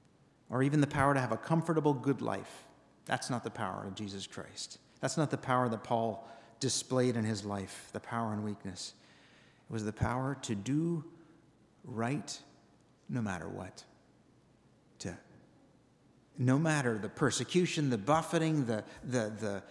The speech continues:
the things that were thrown in his way, that thorn in the flesh, whatever was thrown at him, it was a power. And, it, and he said, "It's not of me. It's not, I'm just a strong individual." He said, "No, no, no. I've realized I am incredibly weak."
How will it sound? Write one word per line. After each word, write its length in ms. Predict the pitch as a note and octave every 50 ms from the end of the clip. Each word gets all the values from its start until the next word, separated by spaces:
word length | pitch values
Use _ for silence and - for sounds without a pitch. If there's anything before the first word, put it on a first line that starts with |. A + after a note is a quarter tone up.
| - - -
the 160 | - A#2+ A2+
things 320 | G#2 - - G3 G#3 G3 D#3
that 100 | D#3 C3+
were 100 | C3+ B2+
thrown 320 | A#2+ - - F3 F3+ G3 F#3+
in 60 | E3+
his 140 | D3+ C3 C3+
way, 120 | D3+ D3
that 220 | A#2+ A#2 G#2 - -
thorn 480 | - - - - F3 F#3 A#3+ B3 A3
in 80 | G#3 F#3
the 80 | E3+
flesh, 540 | D3+ - - D#3+ D#3 D3+ D3+ D3+ - - - - - - - - - - - - -
whatever 520 | - - G#3+ A3 E3 D#3+ F3+ A3 A#3 A3+
was 160 | G3+ F3 C#3
thrown 300 | - - F3 F3+ F3+ F3
at 140 | E3 D3+ C#3+
him, 240 | C#3 C#3+ C#3+ C#3+ C3 - - - - -
it 100 | C#3 C#3
was 160 | C3+ A#2+ G#2+
a 60 | G#2+
power. 400 | G#2 - - - B2 D3+ D#3+ B2+
And, 120 | B2+ C#3 C#3+
it, 60 | D3+ - -
and 100 | D#3+ D3+
he 80 | D3+ E3+
said, 220 | D#3 - F3+ -
"It's 180 | B2+ C3 - D#3
not 180 | C#3 C3+ D3
of 140 | E3 D3+ B2+
me. 220 | C#3+ F#3 F#3 C#3 G#2
It's 160 | F2 - -
not, 200 | E3 D#3+ D#3+ - -
I'm 180 | B2+ C3 B2+
just 240 | A#2 C3 - - -
a 100 | A2+ G2
strong 520 | - - - - C3+ C3 C#3+ D#3+ E3 D3+
individual." 580 | D3+ D#3 D3+ D3 D3 D#3+ D3 C3 B2+ A2 G#2+ G#2
He 400 | - - - - - - - -
said, 240 | - - B2 G#2+ A#2
"No, 140 | C3 C3 C3
no, 100 | B2 A2+
no. 220 | A2 G#2 F#2+ - - - - - - - - - - - - -
I've 220 | - A2+ A2+ -
realized 520 | A#2+ B2 A#2+ A#2 G#2+ G2 F#2+ F#2+ F#2 - - -
I 140 | G#2 G#2+ A2+ A#2
am 200 | F#2+ G#2 G2 F#2
incredibly 480 | F#2+ - - G#2+ G#2+ A2 G#2 A2+ A2
weak." 420 | G2+ G2 - - - - - -